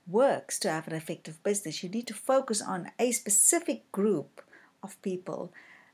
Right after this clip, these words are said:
that loves your work and that we, they get the best and the biggest transformation from you. So you want to be visible in such a way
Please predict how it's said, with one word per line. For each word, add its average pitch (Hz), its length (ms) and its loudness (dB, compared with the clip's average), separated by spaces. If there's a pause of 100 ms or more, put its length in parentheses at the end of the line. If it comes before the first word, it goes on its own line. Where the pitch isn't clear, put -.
(220)
that 190 480 0 (2750)
loves 233 440 10
your 254 100 10
work 233 540 4 (420)
and 185 180 -2
that 185 160 -2
we, 185 120 0
they 196 240 4
get 196 260 0
the 185 140 -6 (100)
best - 480 6 (160)
and 170 140 -4
the 175 40 -6
biggest 196 520 0
transformation 151 720 -4
from - 240 -14
you. - 220 -14 (1300)
So - 100 4
you 294 240 8
want 359 300 10
to 440 100 10
be 349 100 10
visible 226 500 12
in 185 200 2
such 208 400 2
a 190 60 2
way 156 580 -2